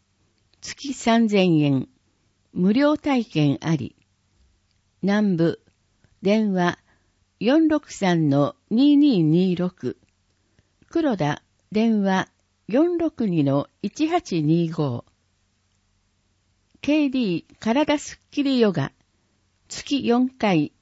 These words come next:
土曜日、十時十五分から十一時四十五分。勤労福祉センター、アクシス二階、和室。一回六百円。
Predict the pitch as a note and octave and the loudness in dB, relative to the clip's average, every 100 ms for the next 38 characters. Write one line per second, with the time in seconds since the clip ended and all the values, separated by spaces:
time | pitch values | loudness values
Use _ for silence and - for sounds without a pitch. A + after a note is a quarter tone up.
0 | _ F#3+ A3+ B3+ A3+ D#3 C#3+ - _ - | _ 0 2 2 0 0 -2 -2 _ -10
1 | G3 F4 E4 A#3+ A3 C#4 A#3+ A3 A3 F#3 | -4 -2 -2 -6 -4 -4 -2 -2 -2 -4
2 | A3 F3+ E3+ E3+ A#3+ D#4 D4+ B3+ F#3+ G3 | -4 -2 0 0 0 -2 -2 -6 -2 0
3 | B3 A3 D#3+ D#3 D3 E3 F#3+ C#3+ C3 - | 0 -2 -2 -2 -2 -4 -6 -6 -8 -10
4 | _ _ _ _ _ _ _ _ _ - | _ _ _ _ _ _ _ _ _ -6
5 | C#4 C#4+ C#4 B3 B3 A#3 - D#4+ - - | -2 0 0 0 0 -4 -6 -8 -6 -4
6 | C#4 A3 - - C3+ B2 A#2+ G2+ _ - | -2 -2 -6 -6 -4 -4 -8 -12 _ -6
7 | D4 - - - D#3 D#3+ E3 - F#3 E3 | -6 -8 -14 -6 0 0 0 -2 -2 -2
8 | - _ D#3+ F#3+ - - F3+ - _ _ | -6 _ -4 -4 -8 -10 -10 -10 _ _
9 | _ _ _ _ _ _ - G#3 - - | _ _ _ _ _ _ -8 -8 -4 0
10 | D4 B3+ A3+ - - B3 - G3 C#3 A#2+ | 2 4 0 0 -2 0 0 0 0 -4